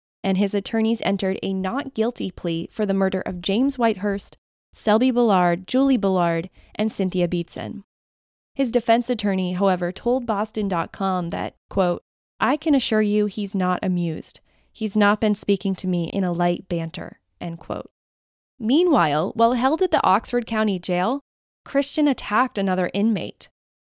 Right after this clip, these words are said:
According to the Rutland Daily Herald, just one week after he violently killed his first victim, Christian grabbed a mop wringer while he and another man were cleaning and swung it at the back of his head.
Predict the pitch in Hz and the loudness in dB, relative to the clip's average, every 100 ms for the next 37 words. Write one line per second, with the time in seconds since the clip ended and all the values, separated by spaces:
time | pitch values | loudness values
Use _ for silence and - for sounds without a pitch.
0 | - 240 277 294 320 302 254 208 208 - | -8 -2 2 4 2 2 2 4 2 2
1 | 202 190 214 202 190 185 196 185 165 208 | 0 2 2 2 0 0 2 2 0 -6
2 | - - - - 262 - 214 208 254 330 | -14 -20 -8 -2 0 -2 -4 0 2 2
3 | 277 262 - - 196 196 214 196 180 185 | 2 0 0 -2 -2 -2 -2 -2 0 0
4 | 262 294 247 - 220 208 208 - 185 185 | 0 0 -4 -2 -4 -2 -4 -4 -4 -4
5 | 180 180 - - - - _ _ _ 262 | -4 -4 -4 -10 -10 -14 _ _ _ 0
6 | 269 - 240 208 190 196 285 277 202 165 | 0 0 0 0 -4 -2 0 2 2 2
7 | 165 226 - 180 165 147 - 165 185 247 | 2 0 0 -4 -2 -4 0 0 2 2
8 | 294 247 202 185 180 196 190 175 - 208 | 4 4 2 0 0 -2 -4 -8 -4 0
9 | 214 175 - 254 233 - - 220 294 359 | 2 0 -4 -2 -2 -2 -6 -2 0 0
10 | - 208 202 175 196 262 220 175 - 220 | 0 -2 -2 -2 -4 -2 -4 -6 -6 -2
11 | 226 - | 0 0